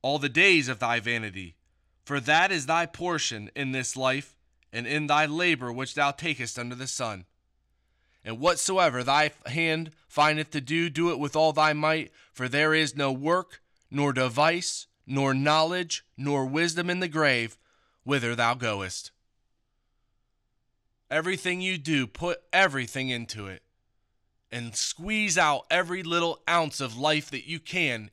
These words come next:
in this life. Have a phenomenal day today. Think on good. Start planting seeds of good in your mind to feel good in the afternoon. Plant seeds in the afternoon to feel good at night.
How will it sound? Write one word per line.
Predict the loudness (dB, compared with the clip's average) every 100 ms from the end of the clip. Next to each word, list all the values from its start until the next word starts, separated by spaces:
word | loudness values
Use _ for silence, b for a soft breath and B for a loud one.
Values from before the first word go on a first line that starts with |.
| -8
in | -6 -4
this | -6 -8 -10
life. | -10 -12 -16 _ _ _ _ _ _ _ _ _ _ _ _ _ _ _ _ _ _ _ _ _ _ _ _ -4
Have | -2
a | 0
phenomenal | 0 2 2 2 0 2
day | 4 4
today. | 2 4 4 4 -4 _ _ _ _ _
Think | -6 -4 0
on | 2 2 2
good. | 2 2 2
Start | 2 2 0
planting | -2 0 0 0
seeds | -2 -2 -2
of | -2
good | 0 2
in | 2
your | 2 2
mind | 4 4 2 0
to |
feel | -4 0 0
good | 2 0
in | 4
the | 4
afternoon. | 4 2 -4 -2 -2 -2 -6
Plant | -6 -6 -2
seeds | -4 -2
in | 0
the | 4
afternoon | 4 2 -2 -4 -4
to | -4
feel | -4 -2
good | -2 -2
at | 2
night. | 4 4 0